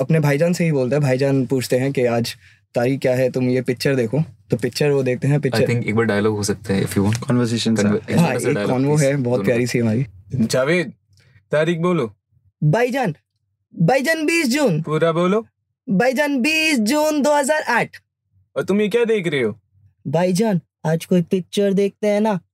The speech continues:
Speaker 4: तुम्हें नहीं पता आज वो दो भाइयों वाली फिल्म आने वाली है?
Speaker 1: हम्म।
Speaker 4: मुझे दिखाओ, मैं लगाता हूँ।
Speaker 1: जी भाईजान।
Speaker 4: ये देखो,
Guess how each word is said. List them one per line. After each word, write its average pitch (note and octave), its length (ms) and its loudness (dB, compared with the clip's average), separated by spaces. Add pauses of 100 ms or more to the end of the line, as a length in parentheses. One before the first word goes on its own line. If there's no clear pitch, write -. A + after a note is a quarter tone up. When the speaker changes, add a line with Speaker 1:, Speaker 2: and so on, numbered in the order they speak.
(160)
Speaker 4:
तुम्हें D3+ 220 -2
नहीं F#3+ 100 0
पता G#3 260 2
आज G3+ 100 -2
वो G3+ 80 0
दो G3+ 180 0
भाइयों G3+ 320 0
वाली G#3 180 0
फिल्म G#3 300 0
आने G#3 180 2
वाली G3+ 300 0
है? A#2 140 -2 (560)
Speaker 1:
हम्म। A#3+ 220 0
Speaker 4:
मुझे F3+ 360 -2
दिखाओ, E3+ 300 0
मैं D#3+ 160 0
लगाता E3 360 0
हूँ। G#2+ 180 -6 (220)
Speaker 1:
जी E3+ 140 0
भाईजान। C#3+ 440 0 (200)
Speaker 4:
ये F#3 120 0
देखो, F3+ 420 0